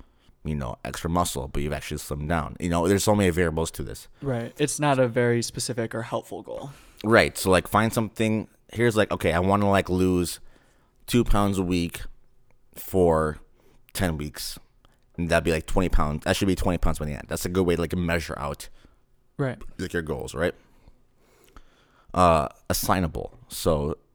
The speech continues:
Speaker 1: specify who will actually do it. So this could be like, "Okay, I'm doing this by myself, you know, no help." It could be, "Okay, I'm a higher personal trainer. They're gonna help me, keep me accountable. This is a thing between me and him." It could be,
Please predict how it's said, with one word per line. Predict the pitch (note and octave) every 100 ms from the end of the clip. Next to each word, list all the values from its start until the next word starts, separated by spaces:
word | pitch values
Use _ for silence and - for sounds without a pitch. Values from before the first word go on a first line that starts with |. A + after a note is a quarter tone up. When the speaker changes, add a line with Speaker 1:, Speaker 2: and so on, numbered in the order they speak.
| - - - - _ _ _ -
Speaker 1:
specify | - A2+ A#2+ A2 G#2 F#2+
who | F#2+ G2 F2
will |
actually | E2 E2+ - D#2+
do | D2 D#2 C#2+
it. | - -
So | - D2 C#2+ - - _ _ _ -
this | F2+
could | - D#2+
be | F2+
like, | E2
"Okay, | - E2+
I'm | D2+
doing | F#2+ G2
this | F2+
by | - F2+
myself, | F2 F2 - F2+ F2 F2 - - - - _ -
you | D#2
know, | C#2
no | D2 D2+ D2
help." | G#2+ A2+ -
It | D2
could | E2
be, | D2 D2 D2 - - _ _ _ -
"Okay, | E2+ - F2+ D#2+
I'm | D2+
a | D#2+
higher | F2 E2+
personal | - E2+ - D#2
trainer. | - F2+ F2 E2
They're | E2
gonna | D#2+
help | D#2+
me, | E2
keep | - F2
me | F#2
accountable. | F#2 F2+ F#2 F2
This | D#2 D2+
is | D2+
a | D2+
thing | E2+
between | D2+ - D2+ D2+
me | D#2 D#2 D#2+ - -
and | E2
him." | G#2+ A2+ A2+ - - - - -
It | F#2
could | G#2+ F2
be, | G#2+ G2+ G#2